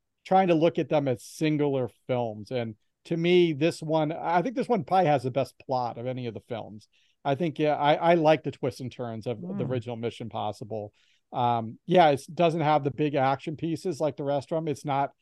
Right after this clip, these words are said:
Speaker 1: not shot the same way the rest of them is, but I, I really enjoyed the plot of, of the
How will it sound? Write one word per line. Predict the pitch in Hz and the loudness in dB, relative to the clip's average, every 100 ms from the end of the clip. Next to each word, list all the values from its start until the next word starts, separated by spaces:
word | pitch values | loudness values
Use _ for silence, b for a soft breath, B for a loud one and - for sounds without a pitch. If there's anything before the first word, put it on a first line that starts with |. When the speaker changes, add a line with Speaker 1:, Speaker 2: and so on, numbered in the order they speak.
| _ _ _ - | _ _ _ -8
Speaker 1:
not | 151 151 135 | 0 2 0
shot | - 139 143 - | 0 0 0 -2
the | |
same | 147 170 165 170 | -6 -4 -4 -4
way | 180 165 160 | -2 2 2
the | 165 | 2
rest | 156 147 | 0 0
of | 190 | -2
them | 185 | -4
is, | 196 | -4
but | - 165 | 0 2
I, | 170 | 2
I | - | 2
really | 151 151 180 170 | 0 4 4 4
enjoyed | 151 123 131 139 139 | 2 0 0 2 2
the | 123 | 0
plot | - 117 113 113 | -6 -4 -2 -2
of, | 110 - | -4 -6
of | 127 104 | -8 -6
the | 107 | -8